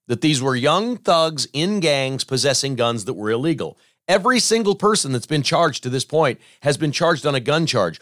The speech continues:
What do you think that gun charge is? It's illegal possession of firearm. That means the guns are illegal. So the Star's out there using the term mass shooting in the headline.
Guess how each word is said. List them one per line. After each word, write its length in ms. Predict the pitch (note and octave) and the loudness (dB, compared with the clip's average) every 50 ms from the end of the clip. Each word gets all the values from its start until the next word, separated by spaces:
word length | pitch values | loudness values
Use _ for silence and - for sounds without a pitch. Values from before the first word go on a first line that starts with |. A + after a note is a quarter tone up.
| _ _ _ | _ _ _
What 160 | - B2+ F3 | 0 0 2
do 60 | A3+ | 2
you 60 | A3+ G#3 | 2 2
think 220 | - A3+ A3+ G#3 | 2 2 2 4
that 140 | G#3+ G#3 E3+ | 2 2 2
gun 220 | - D#3+ E3+ F#3+ F#3+ | 2 2 2 2 2
charge 360 | - - A2+ G2+ F2 C#2+ D#2 | 2 2 2 2 2 0 -4
is? 340 | D2+ B1 G1+ - - - - _ _ _ _ _ _ _ _ _ _ _ _ _ _ _ _ _ _ _ | -8 -10 -10 -14 -16 -16 -18 _ _ _ _ _ _ _ _ _ _ _ _ _ _ _ _ _ _ _
It's 220 | - G#3+ - - - | 2 2 2 2 2
illegal 500 | B3 C4 B3+ B3+ C4+ B3 G#3+ B3+ A#3 - | 2 2 2 2 0 2 2 2 2 2
possession 520 | - G3+ F3+ E3+ A3+ B3 - - G3+ G3 | 2 2 2 4 4 4 4 4 2 2
of 160 | F#3 E3 A#2+ | 0 0 0
firearm. 720 | - G3+ A3+ C4+ C4+ A#3 F3 C3+ A2+ G2 D#2+ - C3+ - _ _ _ _ _ _ _ _ _ _ _ _ _ _ _ _ _ _ _ _ _ _ _ | 2 2 4 4 4 4 4 4 4 2 0 -2 -6 -12 _ _ _ _ _ _ _ _ _ _ _ _ _ _ _ _ _ _ _ _ _ _ _
That 140 | - A#3 B3 | 0 0 2
means 220 | C4+ C4+ B3+ G3+ F#3 | 2 2 0 0 0
the 80 | A#3 | 0
guns 260 | F#3+ A#3 A#3+ A#3+ G3+ | 2 2 2 2 4
are 100 | G3+ G#3 | 4 4
illegal. 540 | G#3 G#3 B3 C#4+ D4 - C3 D#2 - - - _ _ _ _ _ _ _ _ _ | 4 2 2 0 0 0 -2 -2 -4 -8 -16 _ _ _ _ _ _ _ _ _
So 140 | - F#3 G3 | 0 2 4
the 80 | F#3+ | 4
Star's 380 | - - - A3+ B3+ C#4+ C4+ A3+ | 2 2 2 4 4 4 4 4
out 180 | A3+ G3+ G3 G3 | 4 4 4 4
there 180 | G3 F#3+ F3+ | 4 4 4
using 340 | E3+ E3 F3+ D#3 C#3 E3 D#3+ | 2 2 2 2 2 0 0
the 60 | D3+ | 0
term 320 | - - D3+ C3+ B2 B2 C3+ | 0 0 0 2 2 2 2
mass 280 | F3 G#3 B3+ C4+ - | 2 2 2 2 2
shooting 340 | - - F3 D#3+ C#3+ C#3 B2+ | 0 0 2 0 2 0 0
in 80 | A#2+ A2+ | 0 0
the 80 | G2+ | 2
headline. 480 | G#2+ G2+ F2+ F2 D#2+ D#2+ E2 G2 A#2 | 0 0 0 -2 -4 -6 -6 -8 -10